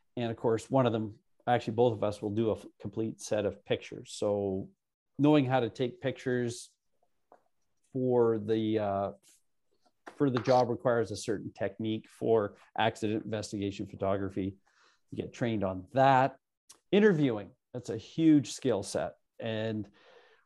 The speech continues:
we basically have a three-part training idea behind that. There's the initial training with lots of, um, scenarios, uh, to practice.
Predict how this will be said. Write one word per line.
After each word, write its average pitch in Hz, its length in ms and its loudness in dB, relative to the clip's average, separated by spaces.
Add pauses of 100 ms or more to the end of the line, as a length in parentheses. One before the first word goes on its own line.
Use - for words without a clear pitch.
we 139 100 6
basically 156 560 6
have 127 520 2 (380)
a 113 100 -6
three-part 139 680 2
training 123 520 -2 (460)
idea 113 380 4
behind 110 480 -4
that. 101 320 -6
There's 110 260 -4
the 117 120 0
initial 123 360 0
training 127 640 -2
with 113 160 -4
lots 123 480 4
of, 117 220 2 (160)
um, 104 540 0 (120)
scenarios, 123 920 0 (140)
uh, 107 200 -4
to - 120 -14
practice. 123 800 -4